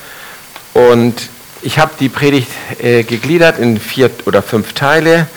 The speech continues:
Einmal kur-, eine kurze Einleitung, damit ihr wisst, wo stehen wir, wo sind wir jetzt gerade in der Bibel. Dann, ähm, geht es um den ersten Punkt.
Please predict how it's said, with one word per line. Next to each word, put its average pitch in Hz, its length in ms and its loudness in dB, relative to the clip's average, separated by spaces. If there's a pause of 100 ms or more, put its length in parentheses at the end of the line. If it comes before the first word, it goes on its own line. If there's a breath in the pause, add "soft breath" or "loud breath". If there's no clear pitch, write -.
(240 loud breath)
Einmal 120 340 2
kur-, 123 180 0
eine 110 160 0
kurze 113 340 -2
Einleitung, 143 460 2
damit 110 260 -2
ihr 113 140 0
wisst, 123 260 -2
wo 117 140 -4
stehen 156 400 -2
wir, 170 280 2 (640 loud breath)
wo 131 220 2
sind 165 240 0
wir 143 80 4
jetzt 107 240 2
gerade 120 340 4
in 143 140 4
der 156 120 4
Bibel. 170 360 0 (1080 loud breath)
Dann, 147 500 2
ähm, 123 500 2
geht 139 200 -2
es 131 120 -2
um 120 120 0
den 117 100 2
ersten 160 400 -2
Punkt. 156 440 -2